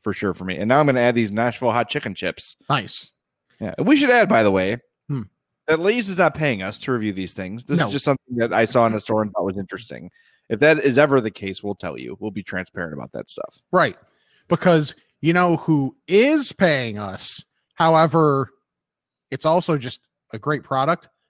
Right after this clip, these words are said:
Speaker 1: All right.
Speaker 2: Manscaped.
Speaker 1: Hold on.
Speaker 2: What?
Speaker 1: I showed the soap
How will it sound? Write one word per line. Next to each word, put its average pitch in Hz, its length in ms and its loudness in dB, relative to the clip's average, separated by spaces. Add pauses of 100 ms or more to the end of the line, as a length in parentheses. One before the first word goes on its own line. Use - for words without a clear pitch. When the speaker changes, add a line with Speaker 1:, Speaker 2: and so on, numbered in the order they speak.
(140)
Speaker 1:
All 143 100 -2
right. 233 380 4
Speaker 2:
Manscaped. - 640 -4 (200)
Speaker 1:
Hold 127 240 4
on. 98 300 2 (200)
Speaker 2:
What? 110 260 -12 (180)
Speaker 1:
I 107 140 2
showed 139 300 4
the 139 80 0
soap 143 400 4